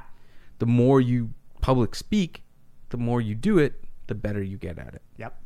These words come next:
Speaker 2: Absolutely.
Speaker 1: Yeah.
Speaker 2: And it becomes unconsciously competent. You don't have to try. I saw a really cool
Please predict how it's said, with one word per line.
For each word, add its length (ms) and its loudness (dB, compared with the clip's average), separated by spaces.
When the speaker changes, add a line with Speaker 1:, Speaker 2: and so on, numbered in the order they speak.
Speaker 2:
Absolutely. 560 -8
Speaker 1:
Yeah. 320 -6
Speaker 2:
And 100 -8
it 80 -6
becomes 560 -2
unconsciously 1080 -4
competent. 600 -10
You 60 -4
don't 120 2
have 120 -2
to 80 -12
try. 720 -8
I 80 -4
saw 460 2
a 40 0
really 360 0
cool 520 -2